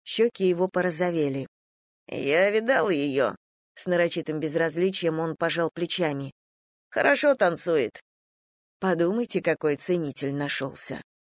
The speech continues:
удивилась Нина. "Мал-то еще по тавернам-то гулять, да танцовщиц оценивать". "Ничего я не мал", вскинул голову Фока.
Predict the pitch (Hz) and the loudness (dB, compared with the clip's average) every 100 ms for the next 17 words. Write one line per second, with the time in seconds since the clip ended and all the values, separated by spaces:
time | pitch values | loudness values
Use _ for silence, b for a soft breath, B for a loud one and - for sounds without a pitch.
0 | _ 170 165 175 170 160 156 175 160 147 | _ -2 0 2 2 2 0 -2 -2 -2
1 | 143 - _ _ _ _ _ 190 214 269 | -6 -10 _ _ _ _ _ 0 2 2
2 | 269 160 147 - 156 156 160 160 190 214 | 2 0 0 2 0 2 2 2 2 2
3 | 151 139 151 139 156 151 139 - - 185 | -2 -2 -2 2 4 2 0 -6 -12 -2
4 | 180 180 175 - 147 127 143 - 143 - | 0 0 -2 -2 -4 -4 -6 -4 -6 -4
5 | 143 131 131 135 - - _ _ _ _ | -4 -4 -6 -8 -10 -14 _ _ _ _
6 | - 185 196 240 240 285 269 247 247 254 | -2 0 0 2 4 4 4 2 2 2
7 | 190 113 - _ _ - - 170 156 151 | 2 0 -4 _ _ -14 -4 -2 0 -2
8 | 165 156 147 160 - 165 - 139 | 0 0 0 -2 0 0 0 -6